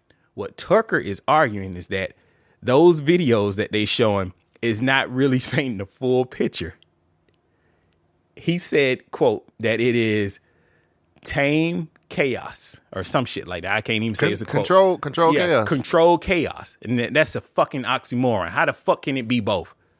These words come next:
Speaker 1: But anyway.
Speaker 2: He's Tucker Carlson, damn it. <laughs> You
Speaker 1: So
Speaker 2: give, put some respect on his name.
Speaker 1: So the, what people have been saying before the lead up to this, before him releasing this little segment,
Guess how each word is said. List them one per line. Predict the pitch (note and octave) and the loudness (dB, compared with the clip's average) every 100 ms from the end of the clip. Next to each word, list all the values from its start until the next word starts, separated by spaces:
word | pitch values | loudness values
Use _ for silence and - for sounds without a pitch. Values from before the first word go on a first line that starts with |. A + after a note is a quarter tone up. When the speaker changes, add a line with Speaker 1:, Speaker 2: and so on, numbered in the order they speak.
| _ | _
Speaker 1:
But | F2+ | -6
anyway. | G#2 E2 D2+ | -6 -6 -8
Speaker 2:
He's | A2 B2+ | -8 -6
Tucker | G#3+ A#3 G3 | -4 -2 -4
Carlson, | A3 C#4+ G#3 - E2+ | -4 -4 -4 -6 -6
damn | F#2+ C3+ | -4 -2
it. | G3+ - | -4 -8
<laughs> | - - - B3 - - - F#3+ D#3+ - D#4+ - C4 C4 - A3+ | -8 -8 -10 -8 -8 -6 -4 -4 -4 2 2 4 -2 -2 -2 -6
You | F#3 | -6
Speaker 1:
So | G#3 D3 D3 | 2 4 4
Speaker 2:
give, | - - | 0 -6
put | A3+ | -4
some | G3 | -4
respect | F#3 - A3+ G3+ | -4 0 0 0
on | G3+ | -2
his | G3 | -4
name. | C4+ - F#2 - | -4 -6 -8 -2
Speaker 1:
So | D3 C#3 C3+ - - | 2 2 2 -6 -18
the, | F2+ B2 G#2+ G#1+ | -6 -2 0 0
what | G#2+ C#3 - | 0 0 2
people | F#3 - D#3 | 0 4 6
have | C#3+ | 6
been | C3+ C3+ | 4 0
saying | - C3 A#2+ A2 | 0 0 0 0
before | A2 - C3+ C#3 B2+ | -4 0 4 6 4
the | G2 G2+ | 2 -2
lead | G#2+ A2 | 0 0
up | F#2+ - | 0 -4
to | G#2+ | -8
this, | F#2 E2+ - | -6 -8 -6
before | G2 - C3 C3 C3 | -8 -2 2 4 4
him | G#2 C3 A#2+ F2 | 2 0 0 0
releasing | G2+ G#2+ A#2 - G2 | -2 2 2 0 0
this | G2+ - | -2 -2
little | G2 F#2+ | -4 -2
segment, | - F#2+ D#2+ - - | 0 -2 -4 -14 -18